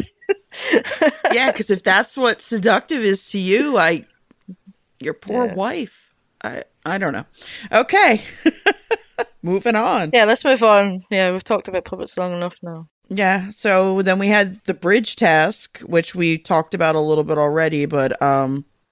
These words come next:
Speaker 2: I
Speaker 1: Uh,
Speaker 2: frankly,
Speaker 1: this was
Speaker 2: I
Speaker 1: my favorite one.
Speaker 2: appreciate Sean's refusal to give up,
Speaker 1: <laughs>
Speaker 2: even when she was caught out.
Speaker 1: 'Cause she was having fun. It looked like so
Speaker 2: Yeah.
Speaker 1: much fun.
Speaker 2: Yeah.
Speaker 1: Like, genuinely, genuinely, I was like, "Oh,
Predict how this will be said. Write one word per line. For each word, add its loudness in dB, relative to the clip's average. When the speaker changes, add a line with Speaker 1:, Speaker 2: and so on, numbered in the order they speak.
Speaker 2:
I 4
Speaker 1:
Uh, -2
Speaker 2:
frankly, 4
Speaker 1:
this 2
was 4
Speaker 2:
I -
Speaker 1:
my 6
favorite 6
one. 0
Speaker 2:
appreciate 0
Sean's -2
refusal 0
to 2
give 0
up, -2
Speaker 1:
<laughs> 0
Speaker 2:
even 4
when 2
she -4
was 2
caught 4
out. 2
Speaker 1:
'Cause 0
she -2
was 0
having 2
fun. 0
It 6
looked -2
like 0
so 2
Speaker 2:
Yeah. 2
Speaker 1:
much -2
fun. -2
Speaker 2:
Yeah. -2
Speaker 1:
Like, 2
genuinely, 2
genuinely, 2
I 6
was 0
like, -6
"Oh, -4